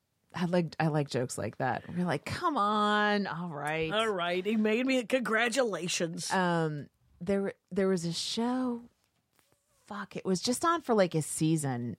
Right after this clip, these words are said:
Speaker 1: and, um, I think it might have been Claudia. Do you know Claudia Lanau?
Speaker 2: No.
Speaker 1: She
Speaker 2: Maybe, of
Speaker 1: she's,
Speaker 2: course.
Speaker 1: her, her,
Speaker 2: <laughs>
Speaker 1: she had a, she was, like, uh, related to somebody who worked or owned some of the improvs, I think.
Speaker 2: Okay.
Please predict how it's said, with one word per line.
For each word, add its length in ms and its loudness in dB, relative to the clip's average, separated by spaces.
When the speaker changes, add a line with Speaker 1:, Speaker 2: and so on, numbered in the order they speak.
Speaker 1:
and, 480 2
um, 560 0
I 120 -2
think 180 -4
it 100 0
might 180 2
have 60 0
been 140 0
Claudia. 540 0
Do 100 -4
you 60 0
know 100 -4
Claudia 380 2
Lanau? 540 -2
Speaker 2:
No. 380 -2
Speaker 1:
She 640 -4
Speaker 2:
Maybe, 400 0
of 60 -4
Speaker 1:
she's, 120 0
Speaker 2:
course. 360 2
Speaker 1:
her, 160 -2
her, 380 2
Speaker 2:
<laughs> 920 -20
Speaker 1:
she 260 2
had 160 4
a, 140 0
she 340 -2
was, 140 -12
like, 680 -4
uh, 180 4
related 560 4
to 120 -6
somebody 400 0
who 380 -2
worked 440 -2
or 220 0
owned 300 0
some 180 -2
of 60 -4
the 120 -6
improvs, 520 -4
I 100 -2
think. 420 -6
Speaker 2:
Okay. 340 2